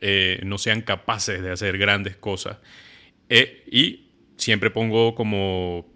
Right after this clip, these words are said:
digamos, referencia que, que tengamos personas que nos ayuden a ver la situación distinta, que siempre te ayuden, mentores, gente que esté a tu alrededor. Mira, Aymar, también estabas hablando en, antes de esta, de esta charla de, de, del equipo,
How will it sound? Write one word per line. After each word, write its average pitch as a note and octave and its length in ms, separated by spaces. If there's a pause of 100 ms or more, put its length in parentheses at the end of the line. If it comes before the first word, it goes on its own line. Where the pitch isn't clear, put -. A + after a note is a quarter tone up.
digamos, G2 500
referencia G2+ 520
que, F#2 240
que F#2+ 120
tengamos G2 960
personas F#2+ 480
que - 120
nos F#2 140
ayuden G2 400
a F2+ 60
ver E2+ 360
la F#2 240
situación F2+ 400
distinta, G2 720
que - 140
siempre A#2 380
te F#2+ 100
ayuden, F#2 320
mentores, F#2 420
gente G2 220
que G#2 60
esté F#2+ 120
a F2+ 40
tu - 80
alrededor. E2+ 420 (580)
Mira, A#2+ 220
Aymar, A#2 280
también A2+ 280
estabas D#3 340
hablando A2+ 520
en, G2+ 320
antes G2 260
de A#2 60
esta, A#2 220
de G2 120
esta G2+ 200
charla G#2 520
de, F2+ 840
de, F#2 540
del F#2+ 140
equipo, G#2 500